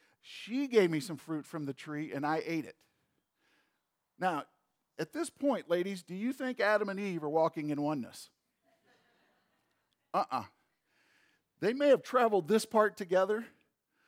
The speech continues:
but I'm telling you, Adam just realized that there is another separate way to live. <laughs> This is maybe when God invented the doghouse. We don't really know.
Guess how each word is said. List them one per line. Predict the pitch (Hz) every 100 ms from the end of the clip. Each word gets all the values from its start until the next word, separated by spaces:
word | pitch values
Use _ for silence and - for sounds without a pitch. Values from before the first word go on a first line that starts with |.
| _ _ _ _
but | 143 120 147
I'm | 156
telling | 180 180 165
you, | 139
Adam | 139 170 208 220 - _ _ _ _ _ _ _ _ _ _ _ _ _ _
just | 175 180 190
realized | 196 156 131 120 120 117 139
that | 120
there | 160 175
is | 160
another | 147 139 156 156
separate | - 160 170 139
way | 139 143
to | 143
live. | 143 151 131 - - -
<laughs> | _ - _
This | 147 175
is | 156
maybe | 170 170
when | 160 139
God | 147 151
invented | 139 147 143 117
the |
doghouse. | 104 120 147 170 190 143 - -
We | -
don't | 123 117
really | 110 107
know. | 131 156 175 185